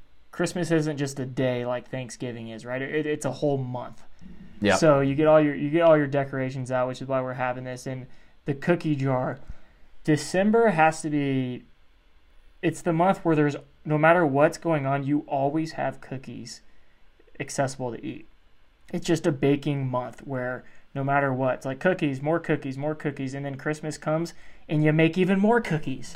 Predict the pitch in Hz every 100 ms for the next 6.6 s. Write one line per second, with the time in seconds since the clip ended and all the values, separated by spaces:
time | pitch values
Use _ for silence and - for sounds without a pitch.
0 | - - 175 - 156 - 165 165 - -
1 | 175 - 196 - - 160 170 170 165 156
2 | 165 185 190 175 170 151 - 165 170 151
3 | 139 135 135 - 135 147 147 139 135 180
4 | 151 135 127 123 120 147 139 139 139 143
5 | 135 - 147 151 143 143 135 131 131 131
6 | 123 120 - - 113 -